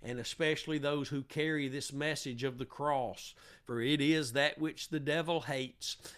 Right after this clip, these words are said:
It's a reminder his head has been crushed, the power of death has been stolen from him,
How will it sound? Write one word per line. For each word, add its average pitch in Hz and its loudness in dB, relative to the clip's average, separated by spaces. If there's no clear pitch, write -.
It's 131 -2
a 135 -4
reminder 151 4
his 156 2
head 175 8
has 156 0
been 160 0
crushed, 185 2
the 175 -2
power 190 6
of 165 -2
death 196 0
has 165 -2
been 170 -2
stolen 208 2
from 214 2
him, 175 4